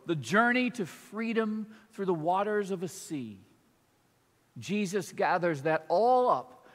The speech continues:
and he makes, in effect, a new liturgy. He takes wine and he says, "This, this is not wine, this is my blood."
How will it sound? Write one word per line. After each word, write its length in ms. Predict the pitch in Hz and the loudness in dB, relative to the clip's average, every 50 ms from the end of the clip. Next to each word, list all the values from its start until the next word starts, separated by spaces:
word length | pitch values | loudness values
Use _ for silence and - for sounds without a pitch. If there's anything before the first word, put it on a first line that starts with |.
| - - - | -20 -12 -10
and 100 | - 156 | -8 -6
he 140 | 151 180 180 | -4 -4 -4
makes, 720 | 170 180 220 240 220 180 - - - - - - - - _ - | -2 0 2 2 2 2 0 -4 -14 -14 -14 -16 -18 -18 _ -4
in 100 | 180 202 | -4 -2
effect, 540 | 233 - - - 160 139 - - - - - _ _ _ _ _ _ _ _ _ _ _ _ _ - | -2 -4 -2 0 0 0 -2 -6 -14 -20 -20 _ _ _ _ _ _ _ _ _ _ _ _ _ -4
a 80 | 147 147 | -4 -2
new 500 | 147 156 165 175 165 143 135 127 131 135 143 - - | -2 -2 -2 -2 0 0 -2 -2 -4 -6 -10 -14 -8
liturgy. 540 | 131 143 143 123 123 104 90 95 95 90 87 85 _ _ _ _ _ _ _ _ _ _ _ _ - _ | -6 -6 -6 -6 -6 -8 -10 -14 -16 -16 -18 -20 _ _ _ _ _ _ _ _ _ _ _ _ -16 _
He 80 | - 143 | -12 -10
takes 320 | - - 165 156 131 - | -6 -4 -4 -4 -4 -8
wine 460 | 143 131 135 160 170 175 175 175 160 151 | -10 -6 -4 -2 0 0 0 0 -2 -2
and 100 | 151 143 | -4 -6
he 60 | 127 | -6
says, 260 | - 151 139 123 120 | -4 -6 -6 -6 -6
"This, 480 | 113 160 180 170 - - - - - _ _ _ _ _ _ _ _ _ _ _ _ _ _ _ _ _ | -6 -6 -6 -6 -10 -16 -20 -20 -20 _ _ _ _ _ _ _ _ _ _ _ _ _ _ _ _ _
this 120 | - 170 170 | -16 -12 -10
is 120 | 180 156 | -6 -2
not 220 | 175 180 165 156 139 | 0 0 0 0 0
wine, 380 | 127 135 135 135 135 139 139 | -2 0 0 0 -2 -2 -4
this 160 | 147 139 - | -6 -8 -10
is 120 | 170 135 127 | -12 -10 -6
my 140 | 156 151 156 | -6 -6 -6
blood." 400 | 143 160 160 165 156 139 123 | -6 -8 -10 -8 -10 -10 -12